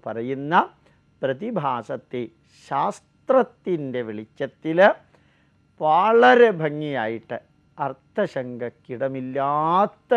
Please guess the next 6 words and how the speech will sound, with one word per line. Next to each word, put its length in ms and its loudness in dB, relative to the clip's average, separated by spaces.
വിധത്തിൽ 460 -4
വിവരിക്കാൻ 560 -8
സാധിക്കും. 420 -10
ചിലപ്പോൾ 400 -12
ചിലർ 260 -8
പറയാറുണ്ട് 540 -6